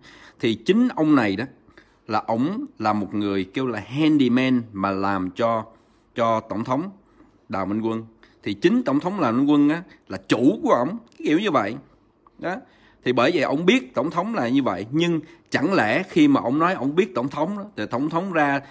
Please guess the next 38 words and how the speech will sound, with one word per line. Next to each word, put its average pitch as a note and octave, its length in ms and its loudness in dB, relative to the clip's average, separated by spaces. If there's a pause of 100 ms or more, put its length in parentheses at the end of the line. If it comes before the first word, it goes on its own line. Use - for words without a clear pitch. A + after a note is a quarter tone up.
(140)
tổng A#2+ 120 -2
thống F3 260 0
đứng F#3+ 160 2
chính A3 240 0
là, A#2+ 240 0
"Ồ, D3+ 180 6
cái - 160 -8
ông E3 180 2
này B2 140 0
hồi A#2+ 200 -2
đó E3+ 240 2
ổng E3+ 160 -2
làm B2 200 0
cho D#3+ 100 -2
tôi, D#3+ 340 4 (200)
ổng D3+ 160 -2
là D#3 80 -2
handyman D#3+ 640 2
này C3 180 0
cho D#3 80 0
tôi, D#3+ 300 2 (260)
này B2+ 100 -4
kia E3+ 160 0
nọ C3 160 0
sao?" G3 400 -4
Nó - 100 -12
phải, D3 340 2
tổng G#3+ 220 -10
thống, C4 260 -4
một F#3 80 2
người D#3 200 6
tổng D#3 240 -2
thống G#3+ 240 -4 (300)
thì E3+ 120 2
làm D#3+ 200 0
sao F#3 300 0
mà E3+ 140 -2
ấy, G#3+ 200 -2